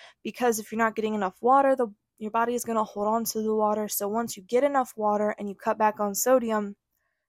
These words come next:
then you're gonna lose a bunch of weight. But do I think that realistically, that as far as fat loss, it's better to lose weight quickly or slowly?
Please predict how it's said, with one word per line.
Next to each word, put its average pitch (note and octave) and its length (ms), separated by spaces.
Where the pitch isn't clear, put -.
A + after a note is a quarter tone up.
then G#3+ 400
you're G3+ 160
gonna G#3+ 180
lose G3+ 280
a - 20
bunch - 240
of - 60
weight. - 180
But A#3+ 160
do A#3 120
I A#3+ 140
think B3 440
that A3 300
realistically, G#3+ 1400
that G#3 300
as G#3 220
far G#3+ 240
as G3 340
fat F#3 260
loss, A#3+ 460
it's - 420
better A3 220
to A3 140
lose A3 280
weight G3 380
quickly G#3 640
or G3+ 120
slowly? G3+ 720